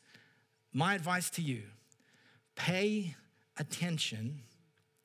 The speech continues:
to that tension. Because it's there for a reason. It's, it's, it's one of the ways God says, "Uh, uh, uh."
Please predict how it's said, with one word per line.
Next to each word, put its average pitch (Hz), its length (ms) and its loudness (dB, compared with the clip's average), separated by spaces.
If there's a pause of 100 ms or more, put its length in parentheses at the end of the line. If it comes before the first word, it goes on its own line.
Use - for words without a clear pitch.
(280)
to 147 500 -2 (720)
that 127 260 -4 (1400)
tension. 143 380 -6 (1080)
Because 185 300 6
it's 165 140 -2
there 226 180 10
for 214 180 6
a 196 40 4
reason. 180 460 4 (600)
It's, - 340 4
it's, - 360 2
it's - 200 0
one 175 380 6
of 226 160 6
the 196 80 4
ways 160 480 4
God 185 260 4
says, 165 400 2
"Uh, 196 140 0 (320)
uh, 220 60 2
uh." 330 800 -6